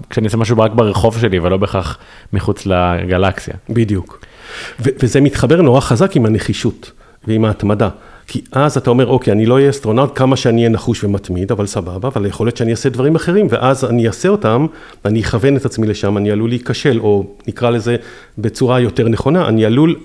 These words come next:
Speaker 2: בחלק מהזמן לא להצליח.
Speaker 1: Mhm.
Speaker 2: אבל אז אני מתמיד, ואני אגיע למקום שאני רוצה להגיע.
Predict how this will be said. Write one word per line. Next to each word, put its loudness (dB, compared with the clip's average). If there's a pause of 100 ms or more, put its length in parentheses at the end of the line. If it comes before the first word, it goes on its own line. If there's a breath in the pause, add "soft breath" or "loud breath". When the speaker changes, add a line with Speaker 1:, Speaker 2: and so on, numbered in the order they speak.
(120)
Speaker 2:
בחלק 0
מהזמן 2
לא 2
להצליח. -2 (520 soft breath)
Speaker 1:
Mhm. -18 (140)
Speaker 2:
אבל 0
אז 0
אני 0
מתמיד, 0 (480 soft breath)
ואני -4 (220)
אגיע -2
למקום -2
שאני -4
רוצה -6
להגיע. -4